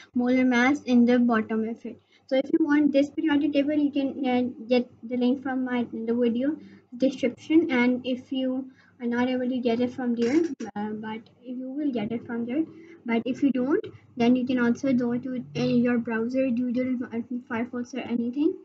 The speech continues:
You can go and search the periodic table with the molar masses, and you will get these kind of periodic tables and select the one you want. So this was all about today's video. Again, just to remind you,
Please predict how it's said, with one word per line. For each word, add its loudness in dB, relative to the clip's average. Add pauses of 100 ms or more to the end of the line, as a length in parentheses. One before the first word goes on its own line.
(480)
You -4
can 2
go 0
and 4
search -2
the 2
periodic -2
table 2
with -2
the -2
molar -2
masses, -6
and -2
you -4
will -4
get 2 (120)
these -2
kind 0
of -4 (420)
periodic -2
tables 0
and -6
select -2
the -4
one -8
you -8
want. -12 (680)
So 0
this 2
was 6
all 8
about 6
today's 2
video. 2 (480)
Again, 2 (440)
just -2
to 6
remind 4
you, -4